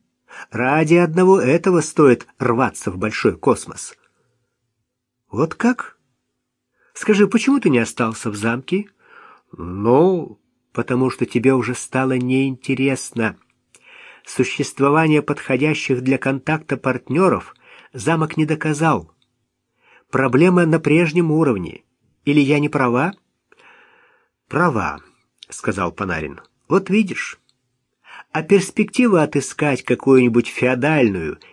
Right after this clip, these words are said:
или рабовладельческую империю никого по размышлению особенно не воодушевит. Замок интересен и загадочен. Но мы-то ищем либо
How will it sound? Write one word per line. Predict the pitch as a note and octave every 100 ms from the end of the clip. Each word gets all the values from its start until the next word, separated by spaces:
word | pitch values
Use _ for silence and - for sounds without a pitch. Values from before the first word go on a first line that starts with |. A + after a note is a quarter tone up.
| -
или | C#3+ C3+ B2
рабовладельческую | B2+ C3+ C#3 C#3 C3+ D3+ - A#2 - A#2 A#2 C3+
империю | C3+ - C3+ G#2 E2+ C#2+ - _ - _ -
никого | E3 E3+ F#3 A3+
по | A#3 F#3
размышлению | E3+ D#3 E3 - D#3+ C#3 B2 A#2
особенно | D#3 - A3 F#3 F3+
не | D#3 D#3
воодушевит. | D#3+ D3+ C#3 B2+ C#3 G#2+ A2 - - _ _ - - -
Замок | C3 G#3+ G3+ F#3+ -
интересен | D#3 D#3+ F3+ G#3 - F#3
и | E3+
загадочен. | D#3 A2 G#2+ G2 F#2+ G2+ G2 G#2 _ _ _ - -
Но | - C#3
мы-то | C#3+ G3 F#3+ D#3+
ищем | - E3 D#3+ - D3+
либо | C#3 D#3+ D3+